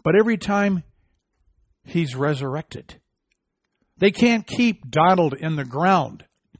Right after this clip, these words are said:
The dig-, the deeper the hole they dig, the more dirt they throw on him, the quicker it seems like he emerges.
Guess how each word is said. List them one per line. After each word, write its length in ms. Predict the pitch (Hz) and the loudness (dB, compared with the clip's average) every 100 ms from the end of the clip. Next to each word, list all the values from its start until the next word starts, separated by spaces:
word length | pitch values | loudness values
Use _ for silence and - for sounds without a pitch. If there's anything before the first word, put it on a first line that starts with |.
| _ _ _ _ _ _ _ _ _ _ _ _ _ | _ _ _ _ _ _ _ _ _ _ _ _ _
The 100 | - | -8
dig-, 440 | 123 165 233 208 147 | 0 2 4 0 -2
the 120 | 151 | -4
deeper 540 | 120 151 247 226 254 | -2 -2 0 0 -2
the 160 | 226 202 | 0 0
hole 380 | 214 220 208 175 | 2 4 6 4
they 180 | 175 | 0
dig, 400 | 147 147 143 135 - _ _ _ - | 0 -2 -2 -6 -16 _ _ _ -8
the 120 | 131 | -6
more 300 | 135 180 233 | -2 0 0
dirt 340 | 180 208 202 | 2 0 0
they 160 | 185 170 | -2 -2
throw 360 | - 190 208 | -2 0 4
on 240 | 175 143 139 | 4 2 -2
him, 300 | 139 139 127 _ _ _ _ _ _ _ _ | -4 -6 -8 _ _ _ _ _ _ _ _
the 100 | 143 | -12
quicker 460 | - 196 220 220 165 | -6 -4 -2 -2 -6
it 80 | |
seems 380 | - 180 185 147 | -6 -6 -6 -4
like 240 | 156 156 - | -4 -4 -6
he 240 | 147 151 | -6 -4
emerges. 680 | 160 214 220 143 95 - | -2 -2 -2 -4 -12 -16